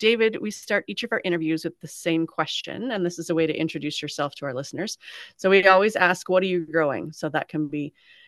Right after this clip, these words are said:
crops and livestock for our farmers, but also includes kids and careers and businesses and all, all kinds of other stuff. So, David, what are you growing?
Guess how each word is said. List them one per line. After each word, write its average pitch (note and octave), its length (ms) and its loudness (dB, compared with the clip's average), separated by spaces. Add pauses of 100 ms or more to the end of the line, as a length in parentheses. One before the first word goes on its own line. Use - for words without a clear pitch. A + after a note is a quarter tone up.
(120)
crops A3 320 2
and F#3 80 0
livestock A#3+ 460 4
for - 160 0
our E3+ 140 6
farmers, B3+ 540 4
but F3+ 120 0
also E3 300 -2
includes D3+ 480 -6
kids G3+ 340 0
and E3 160 0
careers F#3 580 -4
and C#3+ 280 -4
businesses F3 600 -4
and D3+ 140 -4
all, C#3+ 140 -6
all - 200 -2
kinds E3 280 -2
of C#3+ 80 -2
other C#3+ 180 -2
stuff. - 320 -4
So, G3 440 4
David, G3 380 0
what F#3 140 0
are F#3+ 40 -2
you E3 180 0
growing? - 500 -10